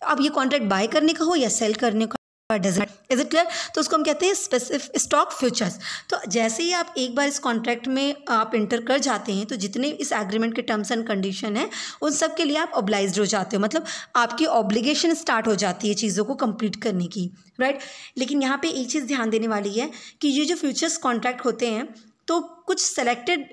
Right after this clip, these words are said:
स्टॉक्स की लिस्ट है, उन्हीं के लिए ये फ्यूचर कॉन्ट्रैक्ट्स अवेलेबल होते हैं, ठीक है। अब ये जो स्टॉक फ्यूचर्स कॉन्ट्रैक्ट होते हैं वो generally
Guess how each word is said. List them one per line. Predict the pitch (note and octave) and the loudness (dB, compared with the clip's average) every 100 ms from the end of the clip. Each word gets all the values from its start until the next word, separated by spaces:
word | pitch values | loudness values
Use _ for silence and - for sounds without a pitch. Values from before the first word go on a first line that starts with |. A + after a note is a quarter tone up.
| - | -12
स्टॉक्स | - - B3 C4+ - | -8 0 2 2 -2
की | D#4 | 0
लिस्ट | A#3+ A#3+ B3+ A#3 | 2 2 0 -2
है, | A3+ | -2
उन्हीं | D4 - C4+ C#4 E4 | -2 0 4 6 4
के | E4+ | 2
लिए | D4 D4 | 0 2
ये | C#4+ | 2
फ्यूचर | D#4 B3 C4 | 0 -2 -4
कॉन्ट्रैक्ट्स | B3+ A3 - C#4+ D4+ | -2 -2 0 -2 -4
अवेलेबल | - A#3 G#3 G#3 F#3+ F#3 | -4 -2 2 2 4 2
होते | F3+ F#3 | 2 0
हैं, | F#3 F3 G#3 - - | -2 -2 -6 -14 -12
ठीक | - B3+ | -8 -4
है। | F4 - - - - | -4 -4 -10 -8 -4
अब | D#4+ - - - | -4 -6 -12 -4
ये | B3+ | -2
जो | C#4+ | -2
स्टॉक | E4+ - B3 - | -4 -2 -2 -2
फ्यूचर्स | C#4+ - - | -4 -8 -4
कॉन्ट्रैक्ट | B3 A3 A#3+ | -2 0 -2
होते | A#3+ A3 G#3+ | -2 -4 -4
हैं | B3+ | -2
वो | C#4 | -2
generally | G#3 G#3+ A3+ C4+ | -2 -2 0 0